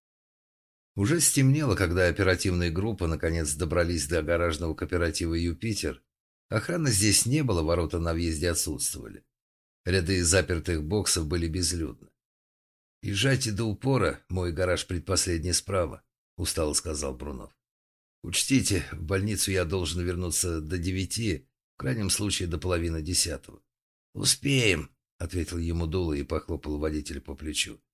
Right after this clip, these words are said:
«У предпоследнего справа притормози». Когда все вышли из фургона, Сергей распорядился, обращаясь к Сафарову: «Пройдись по боксам, может, кого найдешь».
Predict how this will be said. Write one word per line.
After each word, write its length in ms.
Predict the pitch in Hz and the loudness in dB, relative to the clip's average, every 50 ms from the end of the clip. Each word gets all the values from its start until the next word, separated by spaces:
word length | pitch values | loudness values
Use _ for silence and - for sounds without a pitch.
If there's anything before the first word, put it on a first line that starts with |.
| _ _ _ _ _ _ _ _ | _ _ _ _ _ _ _ _
«У 100 | - 107 | 0 0
предпоследнего 800 | 101 - 113 104 - 120 110 104 - 127 127 113 101 104 95 87 | 0 0 -2 -2 0 2 2 2 2 2 0 0 0 -2 -2 0
справа 360 | - - - 104 104 95 87 | -2 -2 -2 0 -2 -2 -2
притормози». 840 | - 92 87 82 - 85 82 85 87 87 85 78 76 69 - - _ _ _ _ _ _ _ _ _ _ _ _ _ _ _ _ _ _ _ _ - | -2 -4 -6 -4 -4 -2 -2 -2 0 0 -2 -2 -4 -6 -8 -10 _ _ _ _ _ _ _ _ _ _ _ _ _ _ _ _ _ _ _ _ 0
Когда 300 | 104 104 98 101 104 92 | 2 2 4 4 4 4
все 280 | - - 101 98 95 | 4 4 4 4 2
вышли 360 | 90 92 101 95 - - 98 | 2 0 0 0 0 0 0
из 140 | 95 87 - | 0 0 0
фургона, 580 | - - 98 90 85 80 95 117 123 107 90 76 | 0 -2 -2 -2 -2 0 0 0 2 2 0 0
Сергей 360 | 73 - 82 82 78 85 82 | 0 -2 -2 -2 0 0 0
распорядился, 760 | 80 80 - - 90 87 87 85 76 87 87 82 - - 80 | 0 0 -2 -2 -2 -2 0 0 0 0 0 0 0 0 0
обращаясь 500 | 73 76 80 78 - - 85 78 71 - | -2 -2 -2 -2 -2 -2 -4 -4 -4 -4
к 80 | - | -4
Сафарову: 600 | - - 82 76 - - 71 62 - - - - _ _ _ _ _ _ _ _ _ _ _ _ _ _ _ _ _ - | -2 -2 -2 -4 -4 -6 -6 -6 -8 -10 -14 -20 _ _ _ _ _ _ _ _ _ _ _ _ _ _ _ _ _ -2
«Пройдись 380 | - 110 117 117 123 104 - | 0 0 0 2 0 -2 0
по 140 | - 113 110 | 0 0 0
боксам, 420 | 98 127 135 127 - - 90 80 | 2 2 0 0 2 0 0 0
может, 300 | 78 82 87 82 76 - - | -2 -2 -2 -2 -2 -2 -2
кого 240 | - 85 80 80 80 | -2 -2 -2 -2 -2
найдешь». 540 | 82 85 73 76 69 65 - - - - | -2 -2 -4 -4 -6 -8 -10 -10 -14 -16